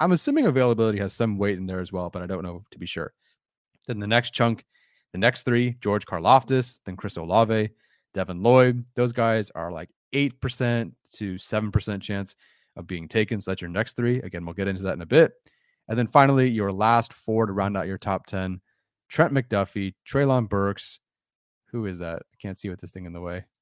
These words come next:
<laughs> Treylon Burks, Nick Cross, or excuse me, Charles Cross, and Devontae Wyatt. So those guys are your next most likely to be taken at seventeen. So again, top ten,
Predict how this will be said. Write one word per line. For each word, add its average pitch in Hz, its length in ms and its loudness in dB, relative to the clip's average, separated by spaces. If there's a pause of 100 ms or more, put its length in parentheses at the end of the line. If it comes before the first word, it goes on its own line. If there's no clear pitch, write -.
(220)
<laughs> - 520 -2
Treylon 143 680 0
Burks, 113 340 -2
Nick 131 200 0
Cross, 117 600 2 (540)
or - 40 -6
excuse 117 180 -4
me, 101 80 -6
Charles 120 320 4
Cross, 92 400 -4 (300)
and 101 120 -8
Devontae 92 420 -6
Wyatt. 80 380 -8 (120)
So 98 180 -6
those 131 240 4
guys 120 380 2 (340)
are 101 160 -4
your 92 140 -6
next 120 300 0
most 110 200 -4
likely 98 540 -6 (280)
to 101 80 -12
be 92 100 -6
taken 95 280 -6
at 87 100 -10
seventeen. 85 460 -10
So 95 120 -6
again, 101 240 0
top 127 260 8
ten, 113 360 2